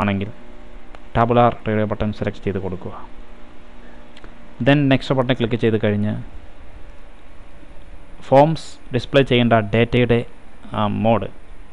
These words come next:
അതായത് structure നമുക്ക് specify ചെയ്യാം. ഇപ്പോൾ stone structure നിങ്ങൾക്ക് ഡേറ്റ കാണണമെങ്കിൽ stone structure select ചെയ്ത് കൊടുത്തതിന് ശേഷം next button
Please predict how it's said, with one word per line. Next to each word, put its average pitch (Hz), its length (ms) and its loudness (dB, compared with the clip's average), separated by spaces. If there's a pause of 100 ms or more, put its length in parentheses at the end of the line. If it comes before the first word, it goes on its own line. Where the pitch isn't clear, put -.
(120)
അതായത് 110 360 2 (1600)
structure - 360 2 (540)
നമുക്ക് 113 240 2 (140)
specify 120 400 0
ചെയ്യാം. 92 220 0 (1700)
ഇപ്പോൾ 123 220 6 (420)
stone 143 320 6 (800)
structure - 360 0 (420)
നിങ്ങൾക്ക് 117 360 2
ഡേറ്റ 113 220 2
കാണണമെങ്കിൽ 104 440 0 (1040)
stone 110 300 0
structure 113 300 -2 (240)
select - 240 -4
ചെയ്ത് 104 200 2
കൊടുത്തതിന് 104 380 0
ശേഷം 98 240 -6 (300)
next 110 260 -4
button 104 200 -4